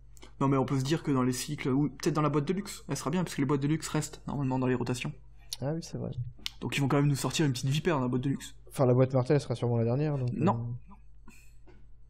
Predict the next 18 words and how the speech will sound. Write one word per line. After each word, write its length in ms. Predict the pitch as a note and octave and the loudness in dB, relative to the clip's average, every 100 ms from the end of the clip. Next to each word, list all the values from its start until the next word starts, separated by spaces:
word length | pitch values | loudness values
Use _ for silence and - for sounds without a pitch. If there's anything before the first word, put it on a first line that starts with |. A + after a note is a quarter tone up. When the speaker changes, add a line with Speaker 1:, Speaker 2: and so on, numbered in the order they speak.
| - - - - - - | -20 -20 -18 -18 -12 -4
Speaker 2:
euh. 40 | |
Oh. 640 | A2 C2 A1+ - - C3 - - - - - | -4 -2 -6 -10 -12 -14 -14 -18 -20 -12 -6
Speaker 1:
Eh 80 | C#3+ | -6
ouais, 100 | - - | -6 -8
détrompe-toi. 640 | - D3 F#3 - G3+ F3 - - - - - - | -2 0 0 0 -2 -2 -8 -20 -20 -20 -20 -10
Speaker 2:
Ce 100 | B2+ | -10
sera 160 | - A2 | -2 2
l'avant-dernière. 640 | C3 E3 D#3+ C#3 A2 G2+ F3+ | 4 4 2 2 0 0 0
Speaker 1:
Non. 80 | F3 | 0
Speaker 2:
Oh. 280 | E3 C3 A#2+ A#2 - - - - - - - - - - - | 2 0 0 -6 -14 -20 -20 -20 -20 -20 -20 -20 -20 -14 -4
Speaker 1:
Elle 120 | C3+ | -2
va 160 | D3+ C3+ | 0 0
arriver, 340 | B2+ D#3+ D#3+ | 0 0 0
euh. 100 | F#2+ - - - - - - - - - - - - - - - - - - | -2 -6 -16 -18 -16 -16 -16 -20 -20 -20 -20 -20 -20 -20 -20 -20 -20 -16 0
Bon, 100 | D#3 | 4
euh, 420 | D3 C3 C#3 C3 B2 | 6 6 6 6 4
euh, 20 | |
bref. 520 | C#3 - - - | 2 0 -4 -6